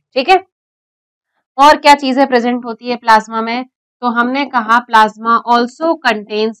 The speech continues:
excretory waste। तो ये जो excretory waste है ये कौन सा होगा? Urea, ठीक। और क्या present हो सकता है इसमें? Hormones present होंगे plasma में। क्या present होंगे बच्चों?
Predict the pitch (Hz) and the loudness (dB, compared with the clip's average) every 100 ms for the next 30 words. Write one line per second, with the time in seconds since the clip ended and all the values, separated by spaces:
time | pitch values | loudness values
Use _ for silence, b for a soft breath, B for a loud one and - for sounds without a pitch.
0 | - 208 _ 226 233 208 - 240 240 240 | -18 -20 _ -12 -10 -10 -10 -8 -8 -10
1 | _ 175 226 247 220 185 160 _ - 180 | _ -2 2 4 4 2 -2 _ -20 -18
2 | 160 _ _ _ _ 277 220 233 294 311 | -20 _ _ _ _ -6 -4 0 0 2
3 | 370 294 - - 262 254 269 247 196 190 | 2 0 -6 -8 -6 -6 -6 -4 0 -2
4 | - _ 165 147 _ _ _ 226 254 254 | -4 _ -20 -20 _ _ _ -4 -2 -2
5 | 240 226 247 240 240 247 - _ 190 233 | -4 -2 -2 -2 -2 -6 -10 _ -4 -2
6 | 220 123 - _ _ _ - 254 - _ | -2 -4 -12 _ _ _ -8 -8 -8 _
7 | _ _ - 294 320 311 302 285 254 269 | _ _ 0 2 4 0 -2 -2 -4 -4
8 | 269 254 262 262 - 254 240 247 254 254 | -4 -8 -8 -10 -6 -6 -6 -12 -14 -14
9 | _ _ - 233 233 226 262 339 370 381 | _ _ -4 0 0 -2 -2 0 0 -2
10 | 254 220 220 220 220 208 214 214 202 170 | -6 -6 -4 -4 -6 -8 -4 -6 -2 -4
11 | 165 165 165 165 _ _ _ _ 220 220 | -4 -16 -20 -20 _ _ _ _ -2 -2
12 | 220 233 226 226 226 226 226 262 | -4 -8 -8 -6 0 0 0 2